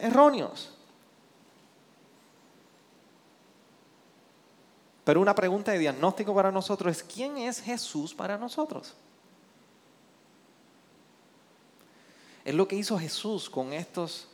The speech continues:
que estaban en la sinagoga. Leyó el rollo de Isaías sesenta y uno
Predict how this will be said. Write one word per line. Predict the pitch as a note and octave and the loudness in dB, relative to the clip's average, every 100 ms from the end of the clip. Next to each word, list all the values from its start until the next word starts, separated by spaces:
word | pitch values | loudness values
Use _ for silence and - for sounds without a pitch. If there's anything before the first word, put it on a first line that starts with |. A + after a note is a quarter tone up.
| - - | -20 -14
que | |
estaban | A2 - C3+ D3+ | -14 -6 -6 -4
en | C#3+ | -6
la | B2 | -8
sinagoga. | C3 A#2+ G#2+ G#2+ - - - - - - - - - - | -10 -8 -6 -8 -10 -20 -20 -20 -20 -20 -20 -20 -20 -14
Leyó | G#2+ G#2+ B2 D#3 | -12 -4 0 0
el | |
rollo | E3 D#3 C#3+ D3 | 2 0 0 -4
de | C#3+ | -4
Isaías | B2+ B2+ B2 B2+ | -6 -8 -8 -8
sesenta | A#2+ B2+ B2 | -10 -12 -10
y | B2+ | -10
uno | G#2+ A#2 | -10 -12